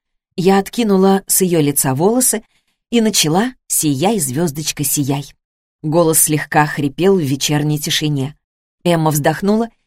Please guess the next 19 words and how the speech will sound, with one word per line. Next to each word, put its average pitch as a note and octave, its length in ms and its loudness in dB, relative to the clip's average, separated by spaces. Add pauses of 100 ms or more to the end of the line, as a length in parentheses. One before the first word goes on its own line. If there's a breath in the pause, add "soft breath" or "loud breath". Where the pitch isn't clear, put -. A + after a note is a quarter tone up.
(220)
и D#4 100 0
потянулась C4+ 560 2
в - 60 -6
темноте E3 440 -2
к - 60 -8
моей D#3+ 320 2
руке, D3+ 500 -4 (200)
сплела D#3+ 500 0
тёплые D#3+ 460 0
пальцы D3 320 -2
с - 100 -2
моими F3+ 420 0 (340)
и A#3 100 0
потом B3+ 460 2
поднесла F3+ 500 0
мою F#3 280 2
ладонь F3 420 0
к - 20 -6
груди. D3 460 -2